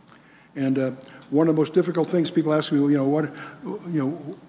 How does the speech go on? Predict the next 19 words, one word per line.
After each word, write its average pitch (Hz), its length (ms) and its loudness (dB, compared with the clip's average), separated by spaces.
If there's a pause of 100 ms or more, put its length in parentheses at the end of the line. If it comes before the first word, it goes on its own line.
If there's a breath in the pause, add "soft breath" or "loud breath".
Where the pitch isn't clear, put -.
(200)
what's 160 160 -2
happening 160 360 0
to 151 80 6
America?" 151 520 0 (760 loud breath)
Boy, 160 220 4
I 185 80 4
don't 180 200 0
know. 180 360 -2 (1000)
There's 131 140 -4
a 139 60 0
whole 170 240 2
other 170 140 4
topic 160 420 0
we 143 120 0
could 139 140 -4
explore, 147 500 2
and 123 80 -4
that 143 160 0
is 131 200 -4